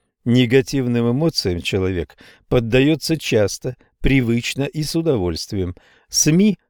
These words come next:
как генератор негатива, также вносят свою лепту. Находясь постоянно в состоянии лёгкого стресса, человек не замечает, что теряет способность испытывать благодать.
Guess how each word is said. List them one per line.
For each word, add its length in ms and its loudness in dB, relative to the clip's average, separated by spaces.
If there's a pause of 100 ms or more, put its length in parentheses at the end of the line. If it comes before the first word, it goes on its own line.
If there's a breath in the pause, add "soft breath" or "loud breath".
как 320 -2
генератор 800 0
негатива, 720 -2 (380 soft breath)
также 420 2
вносят 420 -4
свою 360 -2
лепту. 460 -2 (360 soft breath)
Находясь 600 2
постоянно 720 0
в 40 -10
состоянии 840 -2 (280 loud breath)
лёгкого 560 0
стресса, 520 -2
человек 600 -2 (280 loud breath)
не 180 2
замечает, 600 2
что 240 -2
теряет 480 0
способность 840 -4 (280 loud breath)
испытывать 960 -2
благодать. 920 0